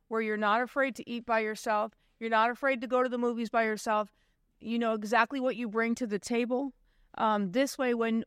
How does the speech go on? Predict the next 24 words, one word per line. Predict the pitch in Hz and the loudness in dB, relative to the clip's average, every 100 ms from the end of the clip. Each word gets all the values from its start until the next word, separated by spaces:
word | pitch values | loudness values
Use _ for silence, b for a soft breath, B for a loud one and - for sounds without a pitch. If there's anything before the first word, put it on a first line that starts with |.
| - | -4
when | 220 220 220 208 | -2 0 0 2
God | 214 220 | 2 2
does | 233 254 233 | 2 2 0
bless | 233 220 233 | 2 2 2
you | 240 214 | -4 -2
with | 220 208 | -2 2
that | 202 202 - - | 2 0 -4 -2
man, | 214 214 208 214 | 0 2 2 0
woman, | 220 214 208 208 202 185 | 0 0 0 0 -2 -6
shim, | - 240 220 208 | -6 -2 0 0
him, | 226 226 214 | 0 0 2
whatever | 220 226 240 | 2 2 2
it | 233 | 0
is | 226 | 0
that | 220 190 | -2 -2
you, | 214 214 196 190 - _ _ - | -2 -2 -4 -6 -10 _ _ -6
you | 208 | -2
know, | 190 | -2
seek, | 180 - 233 196 - _ _ _ _ _ _ _ _ 196 | -4 -2 -2 -4 -12 _ _ _ _ _ _ _ _ 0
then | 226 262 247 220 - _ _ _ _ | 4 6 4 2 -2 _ _ _ _
you | 190 202 233 | -8 -2 2
guys | 220 220 214 | 4 4 2
can | 226 | 0
become, | 208 - 226 214 208 | 0 0 0 2 0